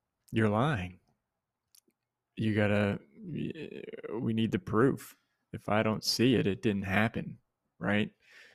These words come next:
Fuck you." It always happens. Not always. Uh, I'm not that great of a player.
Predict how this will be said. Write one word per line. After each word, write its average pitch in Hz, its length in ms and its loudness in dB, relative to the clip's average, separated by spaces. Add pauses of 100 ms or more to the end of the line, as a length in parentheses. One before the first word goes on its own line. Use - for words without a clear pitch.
(160)
Fuck - 320 0
you." 113 280 2 (1000)
It 107 100 0
always 107 300 2
happens. - 600 -8 (180)
Not - 240 -6
always. - 520 -4 (140)
Uh, - 500 -4 (160)
I'm 110 140 -2
not 107 180 -2
that 107 180 -2
great 98 220 -2
of 98 100 -2
a 95 60 -4
player. 101 520 2